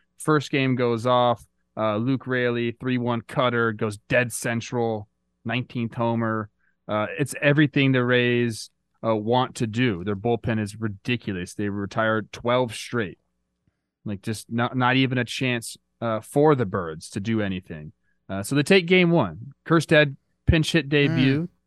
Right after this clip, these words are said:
Speaker 1: Makes, you know, makes his major league debut in that game. Awesome. Uh, that's the young Orioles prospect that got called up. Uh, game two,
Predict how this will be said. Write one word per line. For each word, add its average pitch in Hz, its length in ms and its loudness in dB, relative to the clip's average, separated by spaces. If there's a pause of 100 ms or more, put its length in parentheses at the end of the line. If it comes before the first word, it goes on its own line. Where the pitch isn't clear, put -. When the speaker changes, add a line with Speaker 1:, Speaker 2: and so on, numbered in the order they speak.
(680)
Speaker 1:
Makes, 120 280 -4
you 131 100 -2
know, 110 160 -2
makes 117 220 -4
his 117 100 -6
major 120 280 -2
league 113 100 -2
debut 113 380 -2
in 117 80 -2
that 113 180 -4
game. 127 360 -4
Awesome. 113 500 -8 (800)
Uh, 90 280 -10
that's 98 220 -14
the 101 120 -8
young 98 540 -4
Orioles 104 640 -4
prospect 107 540 -8
that 110 40 -8
got 101 180 -8
called 104 300 -6
up. 110 220 -8 (420)
Uh, 117 280 2
game 107 280 -2
two, 165 460 4